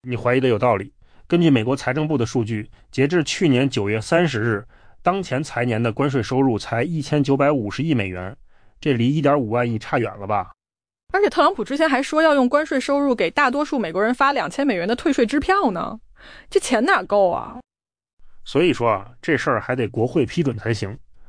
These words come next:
Speaker 1: 特朗普说他是和参议员、众议员还有部长们谈了好久才决定的。
Speaker 2: 那你觉得国会会同意吗？这可是个大数目啊。
Speaker 1: 不好说，毕竟这么大的增幅肯定会有很多争议的。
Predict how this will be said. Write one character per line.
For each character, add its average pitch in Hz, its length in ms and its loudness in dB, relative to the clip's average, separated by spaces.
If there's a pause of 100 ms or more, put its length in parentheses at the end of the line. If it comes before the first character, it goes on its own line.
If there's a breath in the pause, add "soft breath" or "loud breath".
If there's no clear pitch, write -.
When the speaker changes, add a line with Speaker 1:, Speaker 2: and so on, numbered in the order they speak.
(200)
Speaker 1:
特 - 120 -2
朗 165 120 4
普 120 140 -6
说 139 160 0
他 160 240 0
是 147 80 -6
和 123 180 -4
参 170 240 -2
议 160 100 4
员、 113 420 2
众 156 180 2
议 127 60 2
员 107 280 0
还 131 120 -4
有 120 80 2
部 151 180 -2
长 107 180 -2
们 104 120 -8
谈 127 200 -6
了 143 80 0
好 123 300 0
久 131 160 -2
才 104 160 -10
决 98 160 -10
定 104 220 -4
的。 104 100 -18 (580)
Speaker 2:
那 403 60 2
你 285 100 6
觉 208 120 4
得 285 100 4
国 220 160 0
会 349 100 2
会 233 140 2
同 190 240 -4
意 262 100 2
吗？ 202 300 -2
这 - 100 -2
可 240 120 0
是 - 100 -4
个 269 80 2
大 311 220 0
数 202 240 -6
目 175 180 -6
啊。 - 200 -18 (640)
Speaker 1:
不 139 80 -4
好 120 120 2
说， 127 280 0 (240)
毕 170 140 -2
竟 151 140 4
这 147 100 0
么 123 80 0
大 117 140 0
的 101 100 -4
增 123 180 -6
幅 107 400 -10 (140)
肯 113 220 -10
定 143 160 0
会 131 100 0
有 113 80 2
很 98 100 -8
多 101 120 -4
争 131 180 -4
议 131 140 -2
的。 101 120 -10